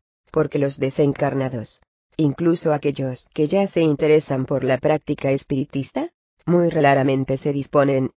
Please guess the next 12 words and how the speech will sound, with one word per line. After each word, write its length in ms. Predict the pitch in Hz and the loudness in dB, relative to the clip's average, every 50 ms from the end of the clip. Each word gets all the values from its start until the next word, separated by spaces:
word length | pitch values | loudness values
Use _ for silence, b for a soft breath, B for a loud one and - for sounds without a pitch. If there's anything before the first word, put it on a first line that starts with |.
| _ _ _ _ _ _ | _ _ _ _ _ _
con 220 | - 165 156 147 139 | 0 2 2 2 2
sinceridad, 760 | - 170 139 131 - 156 143 143 135 - 170 147 123 131 - _ _ _ _ _ _ | 0 0 0 2 2 0 0 2 0 -2 -4 -4 -6 -8 -12 _ _ _ _ _ _
al 140 | - 143 143 | -6 -4 -4
aprovechamiento 840 | 127 - 147 143 139 147 139 - 160 131 143 151 160 160 160 160 147 | -2 -2 0 0 0 -2 -2 -2 -2 0 2 2 2 2 2 0 -2
real 400 | 139 131 131 135 143 143 143 147 | -2 -2 -2 -2 0 0 0 0
de 100 | 147 151 | 0 0
los 220 | 143 139 131 - 160 | 0 0 -2 0 -2
legítimos 640 | 160 151 - 147 135 - - 139 139 135 143 143 143 | -4 -2 -2 -6 -8 -6 -4 -2 0 0 0 0 -2
valores 400 | 139 131 139 135 139 143 139 147 | -2 0 2 2 2 0 0 -2
de 100 | 139 139 | -2 -2
nuestra 380 | 135 139 135 - 160 147 135 | -2 -4 -4 -2 0 0 0
cooperación". 840 | - 135 135 127 - 131 127 135 - - 208 185 147 131 120 120 | 0 0 -2 -2 -2 -4 -6 -6 -4 -2 0 0 0 -2 -4 -10